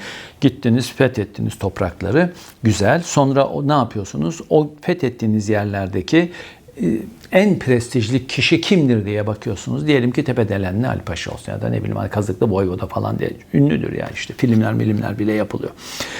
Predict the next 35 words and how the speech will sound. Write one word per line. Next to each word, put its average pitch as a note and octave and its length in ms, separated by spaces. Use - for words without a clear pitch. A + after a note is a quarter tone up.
Ne F3+ 60
oldu? D3 360
Onlardan D3 480
birisini C3 320
tayin B2 360
ettiniz. A2+ 560
Peki D#3 460
şimdi D#3 220
toprakları E3 540
nasıl D3 260
bölüyorsunuz? F#2 640
İşte - 240
bu D3+ 80
üçüncü B2+ 400
bölüm A#2+ 240
en A2+ 80
yaygın G2+ 440
olanı D#2 500
sevgili F2 440
arkadaşlar. D#2+ 640
Burasını E3 880
has, D#3+ 420
zeamet, C#3 500
timar A#2+ 480
diye. E2+ 300
Yani G#2 320
bu G#2 60
miri A2 260
sistem A2 460
diyoruz C#3+ 340
ya, G2 180
işte - 300
üçüncü A2 420
bacak F2 400
o. D#2+ 240